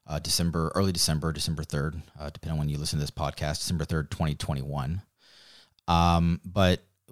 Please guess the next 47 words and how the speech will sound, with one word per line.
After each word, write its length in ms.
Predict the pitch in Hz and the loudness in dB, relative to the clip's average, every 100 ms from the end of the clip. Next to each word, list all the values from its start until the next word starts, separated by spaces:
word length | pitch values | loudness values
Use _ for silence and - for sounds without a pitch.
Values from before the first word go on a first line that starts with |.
| 101 | -20
we, 300 | 98 101 98 | -4 2 2
we're 180 | 90 95 | 4 4
looking 540 | 101 113 117 110 98 92 - | 6 4 6 6 4 2 -4
to 160 | - 101 | -2 2
enable 480 | 92 95 90 90 87 | 4 4 4 2 0
additional 480 | 85 104 - 104 | 2 2 4 4
clusters 580 | 87 - 90 - 85 80 - | 2 0 0 2 0 0 -4
in 100 | - | -2
the 80 | 85 | 0
very 260 | 80 92 90 | 2 4 4
near 200 | 82 80 | 4 0
future. 500 | - 76 - - - - - - - | -2 -6 -6 -8 -12 -16 -16 -16 -4
And 140 | - | 4
really 380 | 104 139 143 120 | 8 10 10 8
what 240 | 104 101 - | 6 2 4
Service 340 | 123 131 135 | 4 6 6
Mesh 180 | 117 - | 4 4
Manager 460 | 101 98 90 90 | 4 4 4 2
accomplished 540 | 78 - 90 95 92 - | 0 2 2 4 0 0
for 200 | - 82 | 2 4
us 220 | 92 110 | 4 2
was 140 | 92 | -2
a 40 | 87 | -2
couple 280 | - 87 82 | -4 -4 -4
of 80 | |
things. 280 | - 58 67 | -6 -8 0
One, 220 | 110 117 | 6 8
it, 140 | 110 - | 6 4
yes, 200 | 98 95 | 2 2
it 120 | 87 | 0
brought 220 | 98 92 | 2 4
an 140 | 90 82 | 2 -2
extension 520 | - - - 98 - 90 | -4 -2 0 2 4 2
that 160 | 87 | 0
provides 360 | 92 85 82 78 | -2 0 0 0
value 280 | 85 85 82 | 0 2 0
to 40 | |
the 60 | 71 | -2
customers, 640 | - - - - - - | -4 -4 -6 -10 -10 -10
right? 160 | - - | -10 -8
Customers 380 | - 87 95 85 | -4 -2 0 0
that 100 | 87 | 0
are 40 | |
looking 360 | 82 98 101 95 | 0 0 2 2
at 120 | 90 | 2
containerized 520 | - 90 92 90 85 | 0 0 2 4 2
environments 640 | 92 87 87 87 85 - | 2 2 2 2 2 0